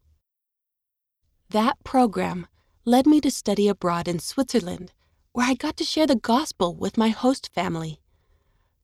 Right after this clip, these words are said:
Those years of consciously choosing gratitude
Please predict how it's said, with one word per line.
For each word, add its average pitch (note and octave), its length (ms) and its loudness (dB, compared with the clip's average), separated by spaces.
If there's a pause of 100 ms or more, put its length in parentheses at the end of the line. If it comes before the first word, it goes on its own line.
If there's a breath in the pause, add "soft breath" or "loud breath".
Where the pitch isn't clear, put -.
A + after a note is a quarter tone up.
Those B3 400 2
years A#3 280 4
of - 220 -12
consciously C4 720 0
choosing A3 380 2
gratitude F3+ 640 -4